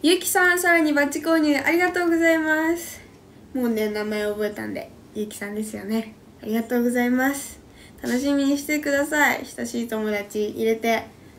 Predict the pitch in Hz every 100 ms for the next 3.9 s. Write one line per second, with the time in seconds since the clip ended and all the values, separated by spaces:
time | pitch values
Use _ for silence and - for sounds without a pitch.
0 | - - 240 247 220 - - 202 220 220
1 | 233 240 240 214 - - - - - -
2 | 214 208 208 220 214 220 220 - - -
3 | - - - 226 240 240 262 247